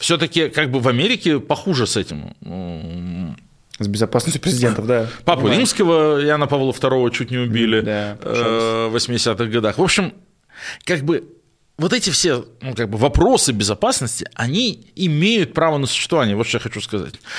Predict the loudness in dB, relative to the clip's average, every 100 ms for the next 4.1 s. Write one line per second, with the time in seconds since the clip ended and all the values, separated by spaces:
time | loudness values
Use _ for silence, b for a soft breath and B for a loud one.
0 | B 0 2 4 2 2 2 0 0 0
1 | 0 0 0 0 0 0 2 2 0 -2
2 | -2 -2 -2 0 0 2 0 B B B
3 | -4 0 0 2 4 4 4 4 2 -4